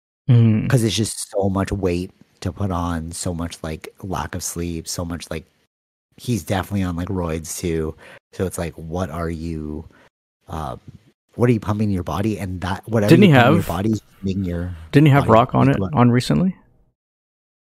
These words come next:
Speaker 2: Joe Rogan?
Speaker 1: Yeah.
Speaker 2: Yeah, he did, but they didn't talk about
Speaker 1: Uh-huh.
Speaker 2: any of that stuff. They just talked about, like, motivational stuff.
Speaker 1: Okay.
Speaker 2: Yeah. But I mean, like, again, you know, how was I keeping that weight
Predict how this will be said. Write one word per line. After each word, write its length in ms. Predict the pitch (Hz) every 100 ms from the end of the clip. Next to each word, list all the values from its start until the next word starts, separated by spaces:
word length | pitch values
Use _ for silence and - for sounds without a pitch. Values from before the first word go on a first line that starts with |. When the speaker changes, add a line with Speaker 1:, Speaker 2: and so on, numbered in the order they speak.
| _
Speaker 2:
Joe 140 | - 95
Rogan? 340 | 92 123 190 -
Speaker 1:
Yeah. 200 | 123 107 160 _ _ _ _ _ _ _
Speaker 2:
Yeah, 180 | 151 131
he 100 | 117
did, 220 | 92 82 -
but 120 | 110
they 140 | 120
didn't 220 | 110 104
talk 220 | 92 85 87
about 360 | 82 76 64 -
Speaker 1:
Uh-huh. 320 | 135 104 104 104
Speaker 2:
any 160 | 90 78
of 80 |
that 100 | 76 -
stuff. 140 | 90
They 80 | 110
just 120 | -
talked 140 | 101
about, 120 | 87 87
like, 120 | 80
motivational 520 | 78 76 - - 78
stuff. 340 | - - - - 202 -
Speaker 1:
Okay. 180 | - - - _ _ _ _
Speaker 2:
Yeah. 160 | - - 90 _ _ - -
But 100 | 185
I 40 |
mean, 160 | 190 180
like, 280 | 147 123 - -
again, 460 | 127 147 123 104 - -
you 100 | 117
know, 280 | 107 95 98
how 220 | - 110
was 140 | 107 110
I 80 | 104
keeping 460 | - 110 98 92
that 200 | 85 78
weight 300 | 87 92 -